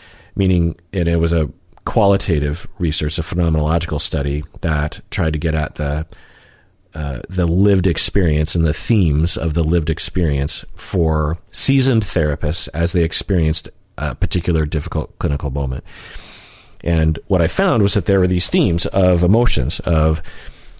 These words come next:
panic, of, you know, deer in headlights, anger,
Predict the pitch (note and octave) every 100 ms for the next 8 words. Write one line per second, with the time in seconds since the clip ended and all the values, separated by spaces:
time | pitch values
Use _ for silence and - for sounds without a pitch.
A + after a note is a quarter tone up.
0 | - - D3 C3+ C3 A#2+ - - E2 D2
1 | C#2+ C#2+ - D#2 C#2 D2+ E2+ D#2+ A2 A2
2 | F#2 E2+ D#2+ - - - G2 G2 F#2 F2+
3 | F2 F2